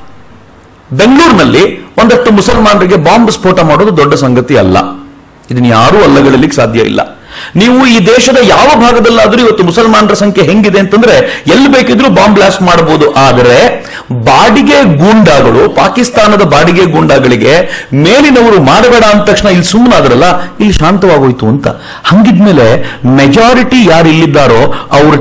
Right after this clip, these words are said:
tendency ರಾಷ್ಟ್ರೀಯತೆ ಕಡೆ ಇದೆ ಅನ್ನೋದನ್ನ ನಾವೆಲ್ಲೋ ಗುರುತಿಸೋದ್ರಲ್ಲಿ ಸೋಲ್ತಿದ್ದೀವಿ, ಅಥವಾ ಅವರನ್ನ ಮೇನ್ ಸ್ಟ್ರೀಮ್ ಕರ್ಕೊಂಡು ಬರ್ಲಿಕ್ಕೆ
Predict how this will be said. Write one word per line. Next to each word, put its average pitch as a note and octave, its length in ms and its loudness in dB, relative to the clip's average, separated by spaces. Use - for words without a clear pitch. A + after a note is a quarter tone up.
tendency G3 720 2
ರಾಷ್ಟ್ರೀಯತೆ G#3+ 880 0
ಕಡೆ F#3 160 2
ಇದೆ A3 560 2
ಅನ್ನೋದನ್ನ D#3+ 500 2
ನಾವೆಲ್ಲೋ D3 400 2
ಗುರುತಿಸೋದ್ರಲ್ಲಿ G3+ 800 0
ಸೋಲ್ತಿದ್ದೀವಿ, D#3 580 -2
ಅಥವಾ G3+ 560 -2
ಅವರನ್ನ D#3+ 260 2
ಮೇನ್ C4 320 0
ಸ್ಟ್ರೀಮ್ B3 380 -2
ಕರ್ಕೊಂಡು G3+ 340 0
ಬರ್ಲಿಕ್ಕೆ E3+ 540 0